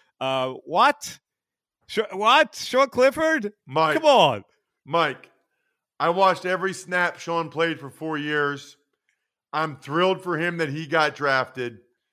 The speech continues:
Speaker 2: Um, I'm happy for him. He represented Penn State very well off the field,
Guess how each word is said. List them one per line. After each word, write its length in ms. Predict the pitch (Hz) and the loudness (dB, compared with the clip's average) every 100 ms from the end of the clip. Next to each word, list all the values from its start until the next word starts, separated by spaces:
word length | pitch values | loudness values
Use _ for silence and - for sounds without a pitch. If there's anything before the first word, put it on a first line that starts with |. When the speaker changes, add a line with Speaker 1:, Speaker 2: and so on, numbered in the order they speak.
| _ _ _ _ _ _ 143 | _ _ _ _ _ _ -4
Speaker 2:
Um, 440 | 143 139 135 131 | -2 -2 -4 -6
I'm 200 | 147 151 | -6 -6
happy 400 | 151 175 185 185 | -2 -2 -2 -4
for 200 | 165 170 | -8 -6
him. 280 | 156 165 160 | -2 -2 -4
He 280 | 147 170 170 _ _ _ | -6 -8 -10 _ _ _
represented 580 | 143 196 196 196 196 180 | 0 0 0 -6 -6 -4
Penn 200 | 175 180 | -2 -4
State 400 | 151 185 175 170 | -4 -4 -4 -4
very 360 | 135 160 185 180 | -2 0 2 0
well 460 | 160 170 170 170 160 | 0 0 2 2 0
off 280 | 151 160 160 | -4 -4 -6
the 80 | 156 | -14
field, 540 | - 160 160 156 147 | -8 -4 -2 -2 -6